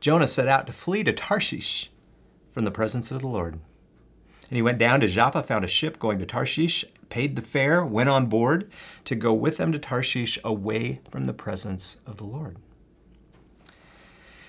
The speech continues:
Most likely Tarshish is Spain. Uh, the big deal is it's, it's less about location than what it symbolizes. Uh, Tarshish was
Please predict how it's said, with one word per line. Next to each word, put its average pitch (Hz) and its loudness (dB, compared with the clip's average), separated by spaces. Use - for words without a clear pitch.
Most 165 6
likely 160 6
Tarshish 120 -2
is 101 0
Spain. 104 2
Uh, 139 4
the 165 -2
big 147 6
deal 127 6
is 107 6
it's, 123 -2
it's 165 4
less 175 6
about 123 4
location 104 -4
than 101 -4
what 110 -4
it 101 -4
symbolizes. - -4
Uh, 113 -6
Tarshish 147 4
was 127 2